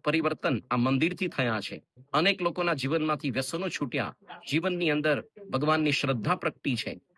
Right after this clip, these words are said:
અને ઘરની અંદર પારિવારિક શાંતિ પણ સ્થપાઈ છે. સાથે સાથે આ મંદિર ઉપરાંત શહેરની અંદર પાંત્રીસ જેટલા વિવિધ પ્રકારના હરિમંદિર, એટલે કે સંસ્કાર ધામોનો વિકાસ પણ આ મંદિરની પ્રેરણાથી જ થયો.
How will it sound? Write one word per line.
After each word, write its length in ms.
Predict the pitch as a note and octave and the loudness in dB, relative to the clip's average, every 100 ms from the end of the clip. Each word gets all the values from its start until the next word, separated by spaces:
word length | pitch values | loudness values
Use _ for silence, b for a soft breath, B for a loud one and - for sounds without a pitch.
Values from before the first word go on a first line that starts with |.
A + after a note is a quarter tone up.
| - | 0
અને 180 | C3 C#3 | 2 2
ઘરની 400 | B2+ C#3 F3 D3 | 0 0 2 2
અંદર 240 | C#3+ C#3+ | 2 0
પારિવારિક 520 | - B2+ C3+ C3 C3 - | 2 2 2 0 -2 -4
શાંતિ 360 | - D#3 F3 G3+ | 0 0 0 -4
પણ 180 | F#3+ D#3+ | -2 -2
સ્થપાઈ 480 | - B2+ A2 F#2+ F2+ | -2 -4 -2 -2 -4
છે. 100 | - - B B | -8 -12 B B
સાથે 320 | - F3 F3 G3+ | 2 4 4 4
સાથે 320 | G3 G3 F#3 - - | 2 2 0 0 2
આ 140 | E3+ | 2
મંદિર 380 | F#3 D#3+ D3+ F3+ - | 4 0 2 0 0
ઉપરાંત 480 | D3 F3 D3 G2 - - _ - | 0 2 2 2 -4 -10 _ -2
શહેરની 480 | - E3+ F#3+ G#3 F#3 | 4 4 4 2 0
અંદર 180 | F3 E3+ | 0 0
પાંત્રીસ 440 | - D#3 - G3 C#3+ | 2 0 0 -2 0
જેટલા 300 | D3 D3+ E3+ | -2 0 0
વિવિધ 220 | C3 D#3+ - | 0 -2 -2
પ્રકારના 520 | C3+ D3 C#3 D3 B2 | -2 0 0 0 0
હરિમંદિર, 560 | C#3+ E3 C3 B2+ A2 - _ _ | 0 2 0 0 -2 -4 _ _
એટલે 180 | B2+ C3+ | -6 -4
કે 100 | D3 | -4
સંસ્કાર 460 | C#3 B2+ C3 D3+ D3 | -2 -2 0 0 0
ધામોનો 340 | A#2 C3 C3+ | 0 -2 -2
વિકાસ 360 | A#2+ A#2+ E3 E3+ | -4 -2 -2 -2
પણ 220 | - G#2+ - _ _ _ D#3+ | -4 -6 -6 _ _ _ 4
આ 140 | G3+ | 4
મંદિરની 440 | F#3+ F3 F3+ F3+ - | 2 0 0 0 2
પ્રેરણાથી 540 | C#3+ D3 D3+ - G3+ | 4 4 2 0 -6
જ 120 | C3 | -6
થયો. 260 | - G2 | -8 -10